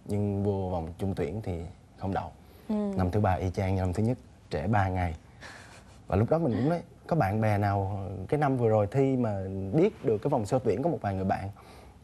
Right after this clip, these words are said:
Speaker 1: nhờ, nhờ gửi giùm hồ sơ <laughs> hay là gửi, xin thầy giùm để cái được không? Ba
Speaker 2: Dạ.
Speaker 1: ngày rồi, có ba ngày à. Bạn nói không được, đã trễ rồi, hồ sơ đã có thông tin hết rồi. Nên là thì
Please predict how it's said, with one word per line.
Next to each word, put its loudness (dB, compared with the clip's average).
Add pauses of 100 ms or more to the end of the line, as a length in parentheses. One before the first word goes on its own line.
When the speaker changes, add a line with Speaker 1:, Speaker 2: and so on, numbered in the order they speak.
(800)
Speaker 1:
nhờ, 6
nhờ 4
gửi 2
giùm 2
hồ 0
sơ 2 (260)
<laughs> -2
hay 4
là 2
gửi, 0 (100)
xin 2
thầy 2
giùm 2
để 0
cái 0
được 2
không? 2 (160)
Ba 2
Speaker 2:
Dạ. 2
Speaker 1:
ngày 2
rồi, 0
có 0
ba 0
ngày -4 (560)
à. -4
Bạn 0
nói 0
không 2
được, 0
đã -4
trễ 0
rồi, -2
hồ -4
sơ -6
đã -4
có -4
thông -4
tin 0
hết -2
rồi. -6 (520)
Nên -4
là -2
thì -4